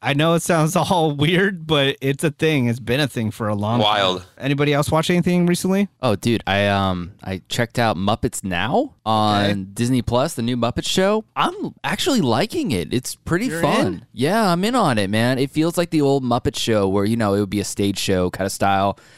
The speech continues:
Speaker 3: Celebrities would pop in. They would have different skits. Not like the newer weird Muppet Show that they did on A B C a few years ago, but it's like that, but they modernized it. So they're all doing, like, a web show. They're uploading the show onto their streaming service with different clips and different celebrities pop in.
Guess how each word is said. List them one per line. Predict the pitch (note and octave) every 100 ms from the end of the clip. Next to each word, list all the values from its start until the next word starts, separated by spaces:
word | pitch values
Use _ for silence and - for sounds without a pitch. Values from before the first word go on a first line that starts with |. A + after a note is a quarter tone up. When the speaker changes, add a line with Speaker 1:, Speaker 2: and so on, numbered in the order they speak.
| - _
Speaker 3:
Celebrities | - A2+ G#2+ A2 G#2+
would |
pop | G#2 G#2+ G#2
in. | A2 G#2
They | G#2
would | F#2+
have | G2+
different | F#2 G2+ F#2
skits. | - - G2 G2 - _ _ _ _
Not | D#3+
like | F#3+ F3
the |
newer | C3+ A#2+ B2 A#2
weird | G#2 G2+ G2+
Muppet | G2 F#2+
Show | F2+ G#2
that | F#2+
they | F2+
did | F2+ G2
on | F#2
A | F#2+
B | F2+
C | - F#2
a |
few | G#2
years | G2+ A2
ago, | A2 B2+ -
but | -
it's | E3+
like | G3+
that, | G3+ F#3
but |
they | D3+
modernized | A#2+ B2 D#3+ A2+ F2 -
it. | -
So | B2+
they're | B2 C3
all | C#3
doing, | C3+ B2+
like, | A2 G#2
a |
web | G2+ C3 C3+
show. | - F#2 F2 F2+ -
They're | G#2 -
uploading | A#2+ C3+ C3 C3
the | B2
show | - G2+ G2+
onto | G2+ G2 G#2+
their | G#2
streaming | G2+ - A#2 A#2 A#2
service | G2+ G2 F#2 G2 F#2+
with | G2
different | F#2 G2+ G2+
clips | G2+ G#2+ G#2 -
and | G2+
different | G2 G2
celebrities | - G2 F#2+ G2+
pop | A2 G2+ A2+
in. | G#2+ G#2+